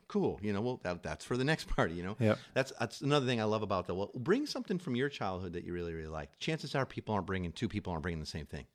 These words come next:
Speaker 2: Yeah.
Speaker 1: And it'll fit right into the mix. <laughs>
Speaker 2: I
Speaker 1: You
Speaker 2: love
Speaker 1: know,
Speaker 2: that.
Speaker 1: so, um, Tina, give us a few other things,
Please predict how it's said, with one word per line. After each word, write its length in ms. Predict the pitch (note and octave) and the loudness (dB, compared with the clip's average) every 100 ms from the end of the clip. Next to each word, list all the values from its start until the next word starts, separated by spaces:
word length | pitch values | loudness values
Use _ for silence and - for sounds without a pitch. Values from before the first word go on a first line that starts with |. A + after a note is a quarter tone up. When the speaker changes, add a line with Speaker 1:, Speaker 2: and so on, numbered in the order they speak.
| - | -4
Speaker 2:
Yeah. 260 | G#2+ F#2 F2 - - | 0 0 -2 -6 -6
Speaker 1:
And 100 | G2+ | -2
it'll 100 | G3 | -2
fit 300 | - - - | -2 -4 0
right 180 | G2 F#2+ | 0 0
into 200 | F2+ E2+ | 0 -4
the 80 | E2 | -4
mix. 420 | E2 D2 - - | -6 -8 -12 -6
<laughs> 60 | - | 4
Speaker 2:
I 180 | G#3+ - | 4 6
Speaker 1:
You 60 | G2 | 2
Speaker 2:
love 100 | F#2+ | 2
Speaker 1:
know, 60 | |
Speaker 2:
that. 160 | F#2 F#2 | 0 -2
Speaker 1:
so, 180 | E2 - - - - - _ | -4 -8 -16 -20 -20 -20 _
um, 360 | F#2+ F#2+ F#2 E2 _ - - - - - | -6 -4 -6 -10 _ -20 -20 -20 -20 -12
Tina, 220 | - D#3 | -2 -2
give 240 | A2+ D3 F3 | 2 2 2
us 180 | F#3+ | -2
a 60 | F3 | -4
few 360 | - D3+ C#3 A2+ | -4 -2 0 0
other 460 | A2+ A#2 A2+ A2+ - | 0 0 -2 -4 -12
things, 640 | - A2+ G2+ G2+ F#2 - | -6 -2 0 -2 -4 -10